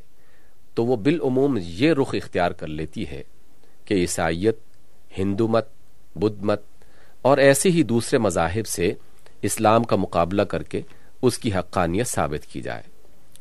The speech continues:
لیکن در حقیقت قرآن میں یہ مقام ایسا ہے جس پر ایک سنجیدہ طالب علم کو ٹھہر کر بہت غور کرنا چاہیے، اس سے زیادہ غور کرنا چاہیے جتنا اب تک اس پر کیا گیا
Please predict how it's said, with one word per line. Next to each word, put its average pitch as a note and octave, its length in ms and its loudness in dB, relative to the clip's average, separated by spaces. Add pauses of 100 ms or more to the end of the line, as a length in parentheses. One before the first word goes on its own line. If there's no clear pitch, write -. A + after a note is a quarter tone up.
(200)
لیکن F#2+ 340 2
در F2+ 180 2
حقیقت - 560 -2 (420)
قرآن A#2 340 8
میں B2+ 140 4
یہ G#2 160 4
مقام G2 380 2
ایسا E2+ 340 0
ہے C#2+ 220 -8 (520)
جس A2 260 -2
پر A2 80 2
ایک G#2+ 160 6
سنجیدہ A2 640 4
طالب F#2 260 2
علم G2 200 2
کو - 260 -4 (380)
ٹھہر A#2+ 260 4
کر A#2 180 0
بہت F2+ 360 -2
غور G2+ 280 4
کرنا D2+ 360 -6
چاہیے، A#1+ 380 -8 (920)
اس - 100 4
سے - 240 8
زیادہ A#2 380 8
غور C3 220 10
کرنا B2+ 340 2
چاہیے A#2 400 0 (540)
جتنا D3 480 6
اب B2+ 100 4 (100)
تک D3 180 4
اس - 180 -2
پر D3+ 120 2
کیا C#2+ 300 -2
گیا B1+ 240 -4